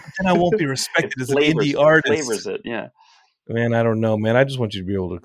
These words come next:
Speaker 1: like, come on, man. We gotta start selling you out hard.
Speaker 2: Yeah.
Speaker 1: Don't you want some of that Walking Dead money? Come on, man.
Speaker 2: We're working on it. We're working on it.
Speaker 1: Okay.
Speaker 2: <laughs> But we should
Speaker 1: All
Speaker 2: say
Speaker 1: right.
Speaker 2: there's, there's screenings in, in Chicago and in,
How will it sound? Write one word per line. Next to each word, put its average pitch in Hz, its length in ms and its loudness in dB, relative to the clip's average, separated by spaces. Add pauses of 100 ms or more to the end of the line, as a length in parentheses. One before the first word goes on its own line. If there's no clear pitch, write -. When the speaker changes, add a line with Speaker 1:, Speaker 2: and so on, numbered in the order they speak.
(100)
Speaker 1:
like, 90 180 -8 (640)
come 95 200 -8
on, 85 180 -10
man. 92 520 -4 (100)
We 110 100 -2
gotta 107 180 2
start 92 240 -4
selling 90 300 -4
you 92 120 -4
out 90 200 -4
hard. 90 440 -2 (300)
Speaker 2:
Yeah. 101 300 0
Speaker 1:
Don't 139 140 -8
you 160 80 2
want 160 120 4
some 156 140 -2
of 147 60 4
that 135 100 4
Walking 139 280 2
Dead 139 160 2
money? 139 200 -2
Come 135 180 -6
on, 95 160 -4
man. 92 280 -2
Speaker 2:
We're 113 100 0
working 120 300 2
on 82 100 -4
it. - 60 -8
We're 98 100 0
working 107 260 -2
on 82 200 -8
it. - 100 -2 (400)
Speaker 1:
Okay. 117 380 0
Speaker 2:
<laughs> 208 280 2 (340)
But 370 140 8
we 196 80 6
should - 100 2
Speaker 1:
All 202 60 2
Speaker 2:
say 196 80 8
Speaker 1:
right. 190 80 4
Speaker 2:
there's, 175 300 0
there's 165 160 0
screenings 185 460 0
in, 151 340 0 (100)
in 135 280 4
Chicago 160 680 6
and 131 280 4
in, 123 320 2